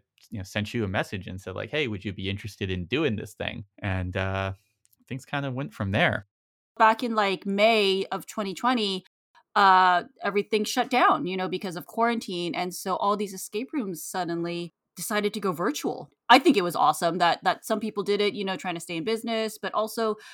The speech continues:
Speaker 2: providing entertainment for those of us that were stuck at home. But, like, so many of them sprung up all at once, right? And it was like this whole new world of possibility actually opened up where we could play all these rooms from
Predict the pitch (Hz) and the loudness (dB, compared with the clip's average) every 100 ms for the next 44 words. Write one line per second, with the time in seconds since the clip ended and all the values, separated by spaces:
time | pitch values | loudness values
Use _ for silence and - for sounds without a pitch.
0 | - - 202 214 277 262 226 220 - 208 | -16 -6 2 4 4 2 0 -2 -2 4
1 | 302 143 - 170 175 165 165 165 - 165 | 4 2 -4 -4 -4 -4 -4 -4 -2 -4
2 | 165 170 - 175 170 151 196 190 147 135 | -4 -6 -4 -4 -4 -4 0 0 -2 -4
3 | 170 180 175 _ - - 240 247 233 240 | -4 -4 -6 _ -12 -2 2 2 2 2
4 | 262 247 208 190 - - - 220 208 262 | 0 0 -4 -6 -8 -12 -2 0 4 8
5 | 233 - _ _ 254 262 262 143 190 247 | 6 4 _ _ 10 10 10 6 8 8
6 | 202 - - 185 190 202 - 202 190 208 | 8 0 -2 4 6 4 2 -2 -2 0
7 | 214 233 220 - 202 - 262 285 339 285 | 0 0 -2 -8 -12 -10 -6 -2 2 4
8 | 233 233 240 190 190 190 185 185 180 170 | 4 2 0 0 -2 -2 -2 -2 -2 -6
9 | 170 175 175 151 151 147 170 156 165 165 | -4 -2 -4 -6 -6 -6 -10 -8 -8 -6
10 | 160 160 156 _ _ _ _ _ - 190 | -6 -6 -6 _ _ _ _ _ -6 -6
11 | 190 - - 202 294 247 156 - 165 165 | -8 -12 -12 -6 -4 -4 -6 -10 -8 -8
12 | 170 - 175 160 | -8 -6 -6 -6